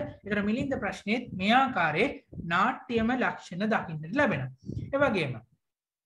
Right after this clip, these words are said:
යුගාසන ගත්තොත් එහෙම යුගාසන බණ කිව්වොත් එකම ධර්මශාලාවක ඉඳගෙන දෙපැත්තේ ඉඳගෙන කො-, මාරුවෙන් මාරුවට කොටස් දේශනා කිරීම නැත්නම් ප්‍රශ්න නැත්නම් උත්තර කතා කරන ඒ වගේ ප්‍රශ්නෝත්තර ආකාරයකින්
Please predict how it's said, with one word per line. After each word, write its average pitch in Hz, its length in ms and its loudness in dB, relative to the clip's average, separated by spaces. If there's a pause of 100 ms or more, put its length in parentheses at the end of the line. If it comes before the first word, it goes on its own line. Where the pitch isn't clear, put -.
(640)
යුගාසන 240 680 2 (300)
ගත්තොත් 151 540 -6
එහෙම 131 160 -4
යුගාසන 247 440 0
බණ 180 300 0
කිව්වොත් 190 300 0 (200)
එකම 240 320 0
ධර්මශාලාවක 190 960 0
ඉඳගෙන 151 360 -4 (340)
දෙපැත්තේ 208 540 -2
ඉඳගෙන 165 360 -2
කො-, 233 240 2
මාරුවෙන් 190 480 4
මාරුවට 156 540 -2
කොටස් 196 360 0
දේශනා 170 460 -4
කිරීම 147 320 -8
නැත්නම් 180 280 0
ප්‍රශ්න 175 440 -2
නැත්නම් 147 560 -4
උත්තර 185 340 0
කතා 151 380 2
කරන 151 240 0
ඒ 208 80 6
වගේ 196 240 2
ප්‍රශ්නෝත්තර 254 800 2
ආකාරයකින් 185 840 2